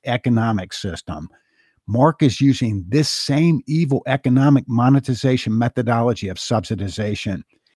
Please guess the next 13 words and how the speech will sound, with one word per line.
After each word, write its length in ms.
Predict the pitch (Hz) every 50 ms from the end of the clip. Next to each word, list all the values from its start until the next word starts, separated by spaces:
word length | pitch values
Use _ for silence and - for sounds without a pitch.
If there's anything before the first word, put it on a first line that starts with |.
| _ _ _
His 200 | _ - 156 160
program 560 | - - - - 147 143 131 131 135 131 123 120
is 160 | 110 98 -
over 240 | 120 104 95 95 95
one-third 720 | 95 101 110 120 147 147 139 - - 139 131 131 127 113
subsidized 840 | - - - - - 120 117 - - 135 120 127 120 117 117 113 -
commercial 480 | - - 104 95 104 113 - - 113 113
advertisements, 800 | 113 104 107 107 - - 113 107 208 220 - - 104 98 95 -
allowing 500 | - - 95 104 110 117 131 127 120 110
him 240 | 90 98 131 135 135
to 120 | - - 90
dump 400 | 87 82 - 123 113 127 135 -
his 260 | - 139 131 110 -